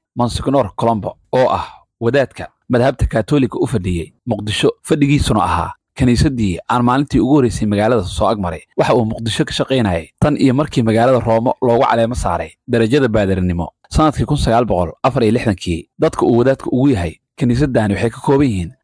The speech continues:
dhowr boqol oo ahaa Soomaali Kiristaan ah oo haysta madhabta Kaatoolika iyo kun ruux oo ahaa Talyaanigii Muqdisho ku haray. Siyaad Barre waxa uu mamnuucay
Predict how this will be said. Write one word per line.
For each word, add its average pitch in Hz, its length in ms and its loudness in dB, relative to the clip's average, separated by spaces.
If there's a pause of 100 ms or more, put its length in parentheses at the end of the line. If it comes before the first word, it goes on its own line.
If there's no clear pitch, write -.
dhowr 127 160 2
boqol 90 320 -2 (220)
oo 135 160 4
ahaa 82 340 -6 (160)
Soomaali 113 440 0
Kiristaan 101 420 -2
ah - 180 -10 (160)
oo 147 80 4
haysta 104 420 -2 (200)
madhabta 123 380 -2
Kaatoolika 113 600 -2 (160)
iyo 127 160 2
kun 165 180 0
ruux 120 240 2 (160)
oo - 180 4
ahaa 85 320 -4 (220)
Talyaanigii 123 460 2
Muqdisho 104 320 -6
ku 139 100 -4
haray. 95 280 -4 (180)
Siyaad 143 360 2
Barre 113 160 0
waxa 135 200 -2
uu 104 120 2
mamnuucay 92 480 -4